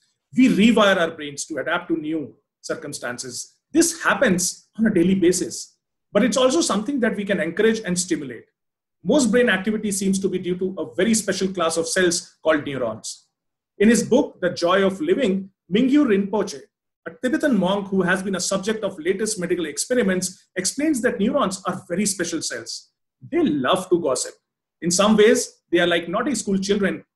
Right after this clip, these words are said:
constantly chatting, whispering, passing notes, except this secret conversation between neurons is about sensations, movements, solving problems, creating memories, and creating thoughts and emotions. When neurons connect like this,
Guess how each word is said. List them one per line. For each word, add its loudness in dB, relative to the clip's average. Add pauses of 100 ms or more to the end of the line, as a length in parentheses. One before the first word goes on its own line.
(100)
constantly -4
chatting, 0 (200)
whispering, 2 (260)
passing 4
notes, 2 (200)
except -4
this -2
secret -2
conversation 0 (220)
between 2
neurons 2 (100)
is -4
about 2
sensations, -6
movements, 0
solving 0
problems, -4
creating 2
memories, 4
and -4
creating 0
thoughts -2 (160)
and -2
emotions. -8 (1000)
When 6
neurons 4
connect 2
like 2
this, -2